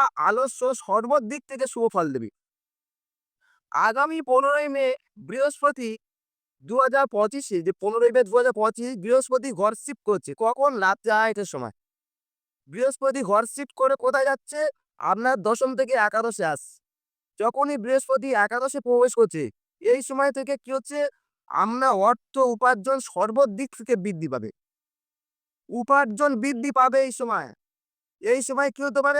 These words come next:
আপনার একটা প্রবেশের সাথে, তার মানে যখনই একাদশে প্রবেশ খা-, করবে, সঙ্গে সঙ্গে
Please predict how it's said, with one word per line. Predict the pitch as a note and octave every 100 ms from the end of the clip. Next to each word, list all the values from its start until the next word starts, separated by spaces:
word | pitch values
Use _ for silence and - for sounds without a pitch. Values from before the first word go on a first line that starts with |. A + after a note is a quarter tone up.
| C4
আপনার | A#3 C4 C#4 C#4 - _ -
একটা | G3 - C4+ C4
প্রবেশের | A3 A#3 C#4 C#4
সাথে, | - G#3+ C4
তার | A3+ G#3+
মানে | B3 G#3+
যখনই | B3 C#4+ C#4+ A3+
একাদশে | A#3+ C4+ A3+
প্রবেশ | A3 A#3+ -
খা-, | F#3+ G3+
করবে, | F3+ C#3 - _ _ _ -
সঙ্গে | G#3 B3 C#4
সঙ্গে | C#4